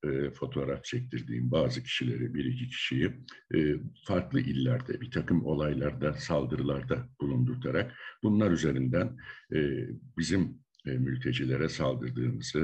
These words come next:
e, partimizi suçlayıcı bir takım senaryoları, e, gündeme getirecekler. Bunun gibi bir takım hazırlıklar var dedi. Daha önce de zaten Atamanlar grubu diye bir grup ortaya çıkmıştı bir anda. E, çeşitli illerde Suriyelilere,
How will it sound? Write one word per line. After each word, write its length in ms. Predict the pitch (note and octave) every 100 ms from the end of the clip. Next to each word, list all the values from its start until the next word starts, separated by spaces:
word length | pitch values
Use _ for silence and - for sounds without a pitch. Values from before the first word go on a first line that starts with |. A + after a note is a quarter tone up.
| D#2+ -
e, 360 | C#2 B1 B1 -
partimizi 680 | C#2 B1+ C2+ B1 B1+ D#2 -
suçlayıcı 720 | - C#2 - B1 A#1+ - G2+ - - -
bir 80 | B2+
takım 460 | E2 - F#2+ B2 -
senaryoları, 760 | F2 F2 F2 D2+ C#2 C2 B1+ - -
e, 40 | C2+
gündeme 540 | B1 B1 C#2+ C2+ B1
getirecekler. 720 | A#1+ B2 - A#2+ B2 - A2 G#2+ - - -
Bunun 240 | F3 A#2+
gibi 220 | F#2 D#2 -
bir 100 | -
takım 280 | D2+ -
hazırlıklar 640 | D2+ D2+ F2 C#2+ D2 E2+ E2
var 280 | B1 B1 B1
dedi. 220 | B1 -
Daha 220 | F2+ F#2+
önce 220 | E2 D#2+
de 80 | D#2+
zaten 520 | D2+ D#2+ - E2+ E2 - - -
Atamanlar 640 | E2 - D#2+ E2+ F2 F#2+
grubu 380 | C#2+ D2 C2+ C2+
diye 200 | B1+ D2+
bir 120 | C#2+
grup 440 | C2+ C2 D2 B1+ -
ortaya 380 | B1+ B1+ C2 B1+
çıkmıştı 520 | C2 - A#1+ - B1+
bir 120 | -
anda. 380 | A#1+ - G2 - - - -
E, 220 | E2 D2+
çeşitli 480 | - F2+ - - E2+
illerde 460 | C#2 C2 B1+ B1+ E2
Suriyelilere, 840 | - D2+ B1 C2 B1 C2 D2